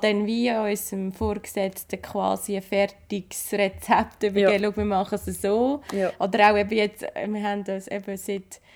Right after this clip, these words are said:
Speaker 1: wir sind jetzt zusammen in dieser Funktion seit Frühling zwanzig.
Speaker 2: Mhm.
Speaker 1: Du hast in dieser Zeit drei Kinder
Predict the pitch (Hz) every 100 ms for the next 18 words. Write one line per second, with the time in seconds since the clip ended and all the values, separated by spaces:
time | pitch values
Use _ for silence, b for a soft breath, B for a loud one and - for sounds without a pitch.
0 | B - 190 208 208 196 190 - - 190
1 | 196 202 196 196 190 190 196 - - 196
2 | 196 196 180 - 202 202 208 196 190 -
3 | - 190 196 240 302 - 180 180 180 190
4 | - 233 233 214 233 208 208 214 254 -
5 | 196 - 240 277 320 302